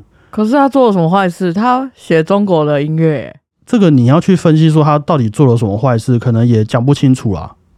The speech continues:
Speaker 2: 但就是人家觉得你做了坏事，你先认错就不会有事；你不认错就让你认错。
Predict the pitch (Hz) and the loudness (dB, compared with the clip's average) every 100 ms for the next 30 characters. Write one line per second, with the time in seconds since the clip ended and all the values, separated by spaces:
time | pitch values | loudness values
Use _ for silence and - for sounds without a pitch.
0 | _ 156 151 156 156 156 143 139 _ 135 | _ 0 2 2 2 4 2 0 _ 0
1 | 147 147 135 120 117 107 120 110 110 101 | 2 2 0 0 0 0 -2 -2 -2 -6
2 | - 101 - _ _ - 139 123 180 185 | -6 -12 -12 _ _ -2 0 2 0 2
3 | 165 139 156 143 131 131 113 92 - 101 | 0 2 2 2 2 2 0 -2 -6 -8
4 | - _ 131 135 180 165 160 156 110 - | -10 _ -2 2 2 2 2 0 0 -6
5 | _ _ - 175 165 127 110 131 107 - | _ _ -2 0 2 0 0 0 -2 -4
6 | 95 | -6